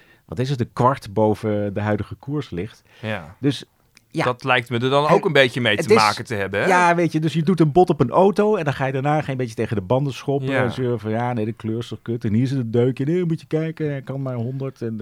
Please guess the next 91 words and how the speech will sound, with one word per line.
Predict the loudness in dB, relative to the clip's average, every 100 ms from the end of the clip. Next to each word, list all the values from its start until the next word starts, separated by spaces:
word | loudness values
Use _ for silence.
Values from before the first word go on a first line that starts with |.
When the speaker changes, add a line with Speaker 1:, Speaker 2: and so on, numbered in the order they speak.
| -6
Speaker 1:
eh, | -6 -10 -20 -20 -20 -20 -20 -4
Speaker 2:
Ja, | -2
want | 2
hij | 2
heeft | 4 2 0
het | 0
nu |
Speaker 1:
Ja. | 4
Speaker 2:
over | 4 2
die | -4
bots, | 0 2 2 0 0
maar | 0 4
dat | 2 2
was, | -2 -2
er | -8
was, | -12 -14
schijnt | -12 -14
ook | -14
wel | -8 -6 -2
wat | -4 -2
over | -6 -6
bekend, | -8 -4 -4 -2
eh, | -2 -2
te | -2 -6
zijn | -4 -2
Speaker 1:
Ja, |
daarom. | 0 2
Speaker 2:
geweest | 2 2
van | -2
tevoren. | -4 0 2 2
Dus | 0 -2
is | -6
het | -4
niet | -4 -2
zo | -2
gewoon | 0 0 0
dat, | -2 -4 -8
eh, |
ja, | -6 -4
Musk | -4 -4
Speaker 1:
Het | -4
is | -4
Speaker 2:
die | 0
gewoon | 4
wil, | 4
Speaker 1:
strategie. | 4 2 2
Speaker 2:
gewoon | 2 2
wil | 2 2
weglopen | -2 0 0 0 -2
bij | -2 -2
de | -2
deal? | -2 -2
En | -2
kan | 0 0
hij | 4
Speaker 1:
Nou, | 4 4
Speaker 2:
dat | 2
eigenlijk | -4 -4 -8 -8
gewoon? | -8 -2 4
Speaker 1:
dat, | 4
Speaker 2:
Hoe | 4
ga-, | 2
hoe | 4
Speaker 1:
kijk, | 4
Speaker 2:
zit | 2
dat? | -4 -8 -6
Speaker 1:
precies, | -2 0 0
want | -2 -4
de |
strategie | 0 0 2 0 2
kan | 2 0 -2
enerzijds | -4 -2 -2 -2
zijn | -2 -4 -6 -6
dat, | -6 -2
dat | -2
die | -4
prijs | -6 -6 -4 -4
omlaag | -2 -4 0
moet. | -2 0
Speaker 2:
Ja. | 4 4 4
Speaker 1:
Ja, |
als | 0 -8
je |
de | -6
koers | 0 0 2
nu | 2 2
ziet, | 2 0 -2 -6
dat | -4
is | -4
het, | -4
ja, | -6 -4 -4